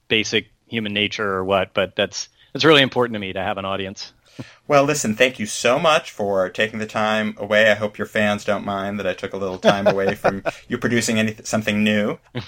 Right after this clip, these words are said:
Speaker 1: <laughs>
Speaker 2: I've been speaking with Andy Weir about his debut novel, The Martian, and you can get it wherever fine hard science adventures are sold, uh, hard science fiction adventures are sold. So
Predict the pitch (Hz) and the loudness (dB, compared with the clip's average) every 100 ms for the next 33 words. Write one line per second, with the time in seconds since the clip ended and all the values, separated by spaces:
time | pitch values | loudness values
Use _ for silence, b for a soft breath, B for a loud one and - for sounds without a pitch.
0 | 190 - 151 - 135 104 117 127 135 123 | -4 -4 -6 -12 -2 2 2 2 -2 0
1 | 110 107 - 101 98 101 104 107 98 101 | -2 -4 -2 -2 0 -2 -4 -6 -8 -8
2 | 98 95 117 104 98 92 90 - 95 90 | -4 -2 -2 -2 0 2 0 -4 -8 -8
3 | - - 90 87 98 131 139 107 107 107 | -12 -10 -8 -6 -6 -2 0 0 0 -2
4 | 107 110 110 98 98 98 95 - - - | -2 -6 -6 -4 -2 0 0 -2 -10 -12
5 | - - 92 92 95 135 - 104 92 104 | -16 -10 -8 -6 -6 -8 -6 -6 0 2
6 | 107 107 92 117 131 123 113 - 120 123 | 2 0 4 4 6 4 0 4 6 8
7 | 123 127 117 - 117 117 - 107 113 107 | 6 4 0 2 2 2 0 0 0 -2
8 | 95 92 104 104 104 85 - 107 101 95 | -6 -4 -4 -4 -8 -8 -6 -4 -2 -2
9 | 95 98 - - - 101 95 - - 95 | -4 -8 -6 -6 2 2 2 -4 -6 -6
10 | - - - 95 95 - 101 95 98 95 | -4 -6 -4 -4 -6 -4 -2 -2 -4 -4
11 | - 104 101 - 104 - | 2 4 2 0 0 -2